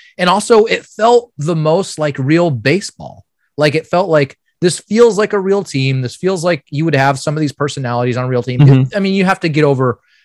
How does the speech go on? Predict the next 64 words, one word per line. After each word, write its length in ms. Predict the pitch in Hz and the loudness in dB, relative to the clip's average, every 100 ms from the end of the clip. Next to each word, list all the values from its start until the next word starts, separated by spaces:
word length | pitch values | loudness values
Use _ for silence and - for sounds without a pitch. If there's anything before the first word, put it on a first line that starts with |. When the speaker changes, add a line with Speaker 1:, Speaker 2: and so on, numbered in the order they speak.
| _ | _
Speaker 1:
the 80 | 156 | 0
idea 300 | 143 139 139 | 2 4 2
that 120 | 117 104 - - | 0 -6 -16 -14
a, 160 | 127 127 - | -10 -8 -6
a 40 | |
kid 220 | 131 156 131 | -2 0 0
is 100 | 110 | 0
a 60 | |
manager, 360 | 113 113 107 95 | -4 -6 -6 -8
but 140 | 120 | -8
beyond 320 | 139 160 170 | -4 0 0
Speaker 2:
Right. 80 | 156 | 2
Speaker 1:
that, 160 | 139 120 | 0 -2
like, 160 | 127 | -4
this 160 | 143 - | -4 -4
feels 300 | 190 190 151 | -2 0 0
like, 200 | 131 - _ _ _ _ - | -2 -2 _ _ _ _ -14
this 340 | 139 175 - | -2 -2 -2
feels 200 | - 185 | -2 -2
like 100 | 185 | 0
a 60 | 180 | 0
real 100 | 180 | 0
team. 180 | 269 | -2
Like, 140 | 160 127 | -2 -2
they've 140 | 135 | 0
got 180 | 131 123 | 2 2
a, 140 | 110 - _ - | 0 -8 _ -14
a 40 | |
first 280 | - 175 - | -2 -2 0
baseman 300 | 175 160 156 | -2 -2 -4
that 100 | 165 | -2
they 100 | 156 | -4
can 240 | 160 160 | -4 -4
hit, 160 | 143 - | -4 -4
that 120 | 143 147 | -4 -2
can 120 | 160 | 0
hit. 200 | 113 113 | 0 -2
They've 120 | 120 | -2
got 260 | 127 120 120 | 2 0 0
one, 320 | 139 151 151 | 0 2 2
like, 240 | 135 127 _ _ _ | 0 -2 _ _ _
free 280 | - 175 156 | -6 0 2
agent 300 | 151 135 175 | 2 0 -4
pitcher 280 | 139 - 139 | -6 -2 -2
who's 140 | 131 | 0
not 180 | 117 123 | 0 0
performing. 640 | 127 - 120 117 117 127 _ _ | -4 -2 -2 -2 -4 -6 _ _
You 80 | 143 | 0
know 60 | 139 | 2
what 40 | |
I 40 | 135 | 2
mean? 100 | 139 | 0
They've 120 | 131 | 2
got 220 | 139 160 | 2 2
one 220 | 139 147 | 0 -2
good 160 | 143 135 | -2 0
guy 160 | 135 | 0
in 80 | 135 | 0
the 60 | 131 | -2
bullpen. 460 | 123 120 131 127 | -4 -4 -6 -6
Like, 200 | 120 117 _ | -6 -8 _
this 320 | 139 151 160 | -18 -10 -10
feels 320 | - 226 233 165 | -2 2 2 4
like 260 | 156 - | 0 0